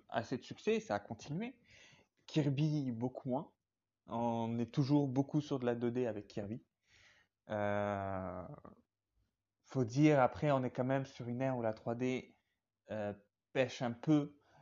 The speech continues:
Euh, disons que c'est une révolution. Si on se remet, euh, dans ces années-là, c'est une révolution,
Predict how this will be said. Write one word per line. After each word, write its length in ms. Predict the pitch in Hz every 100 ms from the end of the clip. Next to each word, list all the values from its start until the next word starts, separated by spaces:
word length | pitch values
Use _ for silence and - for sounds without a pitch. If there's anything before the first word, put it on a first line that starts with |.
| -
Euh, 40 | 110
disons 300 | 117 127 143
que 400 | - 123 - -
c'est 300 | - - 113 101 - - -
une 160 | 127 127
révolution. 580 | 139 135 131 117 127 - _ _ _ _ _
Si 120 | -
on 80 | 117
se 100 | 110
remet, 320 | 123 117 117
euh, 180 | 113 107
dans 160 | 107 110
ces 200 | 123 107
années-là, 260 | 110 143
c'est 180 | 139 120
une 80 | 104
révolution, 680 | 101 101 101 113 143 135